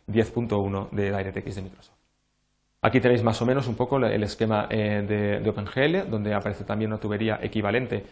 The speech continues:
a la que se emplea en DirectX, y no voy a comentar más al respecto. Y aquí tenéis ya, eh, lo que sería el cronograma, donde aparecen un poco la evolución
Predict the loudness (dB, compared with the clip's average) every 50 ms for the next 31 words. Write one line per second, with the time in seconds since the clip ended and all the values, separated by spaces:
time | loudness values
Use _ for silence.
0 | -20 -16 _ -2 0 0 0 0 -2 -6 -6 -8 -6 -2 0 0 2 0 -2 -4
1 | -6 -4 -2 -2 0 -2 0 -2 -2 0 0 -2 -2 -2 -10 -6 -4 -2 -2 -2
2 | -2 -4 -4 -4 -4 -2 -2 -4 -4 -6 -8 -6 -6 -6 -4 -4 -4 -4 -6 -8
3 | -8 -8 -8 -4 -2 -2 -2 -2 -2 -6 -6 -6 -8 -20 -20 -20 _ _ _ _
4 | _ 4 4 6 6 4 4 4 4 4 4 4 2 2 0 -4 -6 -6 -6 -2
5 | 2 2 4 4 4 2 2 2 2 4 4 4 4 2 2 0 -2 -2 0 2
6 | 2 2 2 2 0 0 0 0 2 2 2 2 0 -2 -4 -4 -6 -2 -2 0
7 | 0 0 0 0 0 0 0 0 -2 -2 -4 -4 -4 -4 -4 -4 -2 -2 -2 0
8 | 0 0 -2 -2 -4 -2 -2 -2 -2 -2